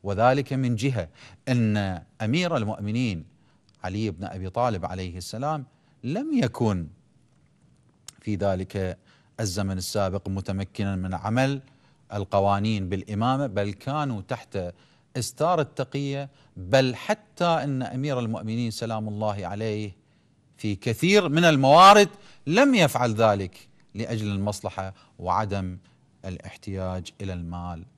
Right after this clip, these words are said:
إلى مال الناس، فلا يكشف عدم الفعل على عدم الولاية، فمقتضى ولايتهم التشريعية هي وجوب إطاعتهم. أما الولاية التكوينية فهي عبارة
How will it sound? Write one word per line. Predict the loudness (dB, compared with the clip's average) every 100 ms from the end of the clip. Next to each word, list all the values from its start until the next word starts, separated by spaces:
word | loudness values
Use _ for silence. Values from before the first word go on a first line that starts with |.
| -16
إلى | -12 -8
مال | -4 -4 -4
الناس، | -6 -6 -8 -10 _ -20 _
فلا | -4 0 2 2
يكشف | 0 -4 -4 -6 -8 -18 -20 _ _
عدم | 0 4 4 4
الفعل | 0 -2 -2 -2 -4 -8
على | -8 -4
عدم | -4 -2 -2 0
الولاية، | -2 -2 0 0 0
فمقتضى | -4 -6 -8 0 2 4
ولايتهم | 2 0 -2 -2 -4 -4 -6 -8
التشريعية | -10 -10 -8 -8 -6 -6 -6 -10 -20 -20 -10
هي | -6
وجوب | -6 -4 -6 -6 -10
إطاعتهم. | -10 -8 -8 -10 -14 -14 -16 -18 -20 -20 _
أما | -2 2
الولاية | 4 6 6 8 6
التكوينية | 4 2 2 0 0 -2 -4 -12 _ _ _
فهي | -4 0 0 0
عبارة | 0 4 6 6 6 -2